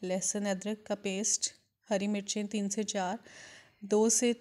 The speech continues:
तीन बड़े साइज़ के जो है टमाटर। अब दो से तीन बड़े साइज़ के अगर मैंने टमाटर लिए हैं तो आप दरमियाने साइज़ के almost पाँच छः टमाटर लेंगे क्योंकि कढ़ाई में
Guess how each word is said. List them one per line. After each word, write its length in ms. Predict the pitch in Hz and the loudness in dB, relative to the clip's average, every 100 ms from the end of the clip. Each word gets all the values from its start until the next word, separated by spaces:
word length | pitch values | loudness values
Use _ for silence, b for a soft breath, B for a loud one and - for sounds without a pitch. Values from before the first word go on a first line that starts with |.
| - | 0
तीन 380 | 240 220 226 208 | 2 4 6 4
बड़े 280 | 196 196 214 | 4 2 0
साइज़ 380 | - 208 196 - | 2 2 2 0
के 100 | 202 | -2
जो 100 | 202 | -2
है 80 | 202 | -2
टमाटर। 340 | 202 185 190 | 0 0 0
अब 80 | 208 | 2
दो 140 | 214 | 2
से 140 | 220 254 | 2 2
तीन 220 | 247 240 | 4 4
बड़े 200 | 214 226 | 4 2
साइज़ 280 | 233 233 226 | 2 2 2
के 60 | 226 | 0
अगर 80 | |
मैंने 160 | 226 220 | 0 0
टमाटर 380 | 220 208 196 220 | 0 0 0 0
लिए 100 | 220 | 0
हैं 100 | 240 | 2
तो 80 | 254 | 2
आप 80 | 208 | 2
दरमियाने 440 | 208 196 190 208 | 2 2 0 0
साइज़ 320 | 220 208 208 | 0 0 0
के 80 | 220 | 2
almost 320 | 190 196 226 - | 0 2 -2 -2
पाँच 280 | 202 208 | 0 0
छः 160 | - 226 | 0 -2
टमाटर 400 | 226 190 185 202 | 0 -2 -2 -4
लेंगे 260 | 190 196 220 | 0 0 -2
क्योंकि 280 | 220 214 | -2 -4
कढ़ाई 420 | 220 - 180 180 226 | -2 2 2 2 0
में 160 | 226 | 0